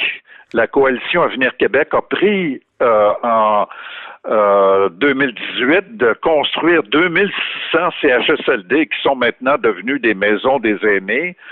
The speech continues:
euh, en quatre ans, c'est-à-dire de deux mille dix-neuf, vingt, vingt et un, vingt-deux, ben, c'est déjà en retard. C'est, c'est une amélioration, évidemment, sur ce qu'on avait fait avant dans le gouvernement Couillard, parce que eux avaient fait beaucoup moins que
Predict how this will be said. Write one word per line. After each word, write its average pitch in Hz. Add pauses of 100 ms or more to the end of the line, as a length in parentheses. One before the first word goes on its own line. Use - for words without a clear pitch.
(360)
euh, 117
en 127
quatre -
ans, 135
c'est-à-dire 123
de 113
deux 139
mille 131
dix-neuf, 120 (160)
vingt, 127
vingt 110
et 120
un, 127
vingt-deux, 113 (500)
ben, 127 (220)
c'est 151
déjà 165
en 151
retard. 156 (400)
C'est, 160 (120)
c'est 165
une 175
amélioration, 185
évidemment, 127
sur 139
ce -
qu'on 123
avait 120
fait 147
avant 117
dans 123
le 117
gouvernement 107
Couillard, 120 (360)
parce -
que - (140)
eux 156
avaient 117
fait 139
beaucoup 127
moins 117
que -